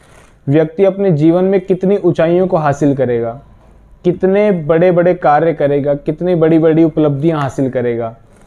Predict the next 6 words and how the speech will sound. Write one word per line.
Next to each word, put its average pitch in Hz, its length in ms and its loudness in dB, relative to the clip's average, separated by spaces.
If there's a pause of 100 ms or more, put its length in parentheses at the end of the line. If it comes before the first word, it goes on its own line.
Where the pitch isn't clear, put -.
(140)
यह 175 140 4
व्यक्ति 180 340 0
कितने 208 360 -2
नीच 180 400 0
कर्म 175 300 -2
करेगा, 135 480 -2